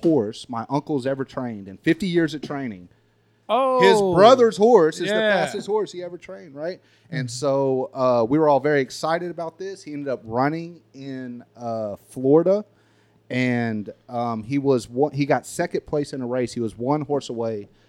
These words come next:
Speaker 1: from making the Belmont Stakes.
Speaker 2: Damn, that's awesome.
Speaker 1: Yeah, it's pretty cool. Uh, the best part of the story is he's been crushing every race. So now me and, like, all my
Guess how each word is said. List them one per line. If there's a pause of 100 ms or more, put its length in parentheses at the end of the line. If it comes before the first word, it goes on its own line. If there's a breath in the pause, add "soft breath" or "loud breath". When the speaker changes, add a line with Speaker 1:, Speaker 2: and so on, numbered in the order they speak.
(120)
Speaker 1:
from
making
the
Belmont
Stakes. (220)
Speaker 2:
Damn,
that's (140)
awesome.
Speaker 1:
Yeah,
it's
pretty
cool.
Uh,
the
best
part
of
the
story
is
he's
been
crushing
every
race.
So
now
me
and,
like,
all
my